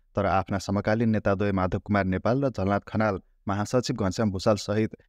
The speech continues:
केही नेताहरूलाई एमालेमा फर्काउन तयार छैनन्। नेता पाण्डे भने अहिले अध्यादेश नै आए पनि पार्टी विभाजन नहुने स्थितिमा पुगिसकेको बताउँछन्।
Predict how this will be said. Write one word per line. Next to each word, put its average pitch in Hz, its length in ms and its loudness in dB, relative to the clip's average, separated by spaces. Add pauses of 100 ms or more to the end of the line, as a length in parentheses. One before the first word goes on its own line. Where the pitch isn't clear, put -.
(120)
केही 123 180 2
नेताहरूलाई 104 600 0
एमालेमा 101 360 0
फर्काउन 98 460 0
तयार 92 260 0
छैनन्। 104 380 0 (380)
नेता 95 240 0
पाण्डे 95 320 0
भने 101 200 0
अहिले 101 420 0 (240)
अध्यादेश 101 440 -2
नै 139 60 0
आए 113 140 2
पनि 117 200 0
पार्टी 123 280 0
विभाजन 107 420 2
नहुने 104 380 2
स्थितिमा 113 380 0
पुगिसकेको 98 680 -4
बताउँछन्। 95 500 2